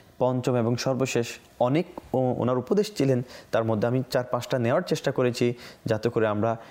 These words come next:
এগুলো থেকে কিছু শিক্ষা অর্জন করতে পারি। প্রিয় ইসলামীরা, তিনার পাঁচ নম্বর যে আমাদের জন্য উপদেশ ছিলেন, সেটা হলো হৃদয়ের কিবলা হলো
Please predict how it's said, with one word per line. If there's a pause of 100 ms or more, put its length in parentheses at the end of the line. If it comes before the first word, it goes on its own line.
(160)
এগুলো
থেকে
কিছু (240)
শিক্ষা
অর্জন
করতে
পারি। (200)
প্রিয়
ইসলামীরা, (120)
তিনার (400)
পাঁচ
নম্বর
যে (220)
আমাদের
জন্য
উপদেশ
ছিলেন, (340)
সেটা
হলো
হৃদয়ের
কিবলা
হলো